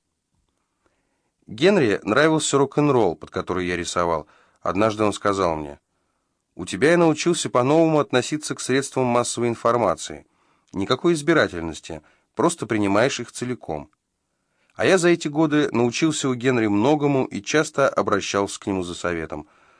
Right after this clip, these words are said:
Он любил сравнивать наши отношения с теми, что существовали у художников Возрождения – со снабжавшими их идеями знатоками мифологии, античности или христианства. Я всегда без смущения задавал вопрос, что мне рисовать,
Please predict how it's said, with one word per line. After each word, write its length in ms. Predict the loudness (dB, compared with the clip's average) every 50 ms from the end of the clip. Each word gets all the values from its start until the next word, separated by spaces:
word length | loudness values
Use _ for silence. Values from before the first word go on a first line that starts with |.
| _ _ -2
Он 160 | 0 2 2
любил 340 | 2 0 -2 0 -2 -2 -2
сравнивать 600 | -4 -4 0 2 2 4 4 2 2 0 0 0
наши 260 | 0 0 0 -2 -4
отношения 640 | -4 0 -2 -2 -2 0 -2 0 0 0 0 -2 -2
с 80 | -6
теми, 340 | -4 -4 -2 0 0 -2 -4 -6 _ _ _ _
что 200 | -20 -12 -12 -12
существовали 640 | -10 -10 -10 -10 -10 -4 0 2 2 4 4 2 2
у 60 | 0
художников 580 | -2 -2 -2 0 0 -2 -2 -4 -8 -10 -16 -10
Возрождения – 840 | -8 -4 -2 0 0 0 -2 -4 -2 -2 0 0 0 -2 -2 -4 -8 _ _ _ _ _ _ _
со 160 | -12 -12 -6
снабжавшими 760 | -2 0 0 0 0 0 0 0 0 0 -2 -2 -2 -2 -2
их 120 | -4 -6
идеями 420 | -8 -6 -2 0 0 0 0 -2 -2
знатоками 520 | -4 -6 -6 -6 -6 -2 0 0 0 0 -2
мифологии, 800 | -4 -6 -6 -8 -6 -2 0 0 0 0 -2 -4 -8 -8 -10 _ _ _ -16
античности 760 | -12 -12 -12 -8 -6 -6 -6 -6 -4 -6 -8 -8 -8 -12 -12
или 140 | -10 -10 -10
христианства. 800 | -10 -12 -12 -12 -8 -4 -2 -2 -2 -2 -4 -10 -20 -20 -20 _ _ _ _ _ _ _ _ _ _ _ _ _ _ _ _ _ _ _ _ _ _ _ _ _ _ _ -6
Я 240 | 0 2 2 2 2
всегда 420 | 0 -4 -4 -4 -2 4 4 4 4
без 200 | 2 -2 -6 -2
смущения 480 | -4 -4 -4 -2 -2 0 0 0 0
задавал 380 | -2 -2 0 2 2 4 2 2
вопрос, 360 | 0 0 0 -2 -2 -2 -4
что 220 | -14 -8 -4 -2 0
мне 140 | 0 0 -2
рисовать, 580 | -2 0 0 0 0 0 -2 -6 -10 -18 -20